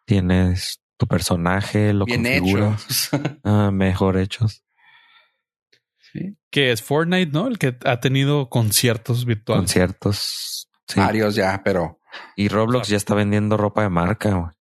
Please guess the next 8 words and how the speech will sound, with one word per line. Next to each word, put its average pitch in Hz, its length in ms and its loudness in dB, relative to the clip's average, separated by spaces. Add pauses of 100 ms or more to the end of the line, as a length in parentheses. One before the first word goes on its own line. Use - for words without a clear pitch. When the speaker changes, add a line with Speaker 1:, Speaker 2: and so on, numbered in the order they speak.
(480)
Speaker 3:
<laughs> - 480 -4 (400)
Speaker 2:
Sí, 104 300 -2 (180)
también 160 260 0
acá, 214 240 0
¿no? 254 400 -2 (460)
También 170 200 0
estaba 196 240 2
vendiendo 165 1300 0